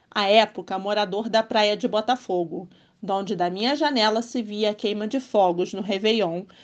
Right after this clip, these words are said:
e os grandes acontecimentos do país ainda estavam ali concentrados. A começar pelo Círculo Cultural,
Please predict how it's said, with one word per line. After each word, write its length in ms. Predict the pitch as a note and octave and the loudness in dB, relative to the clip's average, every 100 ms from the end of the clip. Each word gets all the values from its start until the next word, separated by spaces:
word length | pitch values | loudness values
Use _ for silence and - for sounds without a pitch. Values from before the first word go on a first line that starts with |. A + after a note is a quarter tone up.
| _ | _
e 80 | A3 | 0
os 140 | A3 G#3 | 0 0
grandes 480 | E3+ G#3 A3+ C4 | 0 2 2 2
acontecimentos 920 | C4 C4 B3+ A#3+ B3 C#4 G#3+ G#3 A#3 | 0 0 0 0 -2 -2 -2 -4 -4
do 80 | A#3 | -4
país 540 | A3+ C4+ G3+ F#3+ - - - | 0 2 2 -2 -10 -16 0
ainda 500 | A#3 A3+ A3 A#3+ C4+ | 2 4 2 0 0
estavam 540 | C4 - G3+ G#3 G#3+ | -2 2 4 4 0
ali 200 | G#3 F#3 | -2 -6
concentrados. 1000 | F#3 G#3 G#3 A#3 A#3 G3+ E3 E3 E3 E3 - _ _ _ _ _ _ _ _ _ _ | -6 -8 -2 -2 0 0 0 0 -4 -4 -12 _ _ _ _ _ _ _ _ _ _
A 160 | A#3+ C#4+ | 4 6
começar 720 | D4+ A3+ G3 - A3 A#3 - | 2 0 -2 2 2 2 -4
pelo 240 | G#3+ A3 | -4 -4
Círculo 600 | - - C#4+ - D4+ C#4+ | -6 -4 -4 -4 -6 -4
Cultural, 600 | D4 C4+ D4+ A#3+ F#3 - | -6 -2 2 2 2 -2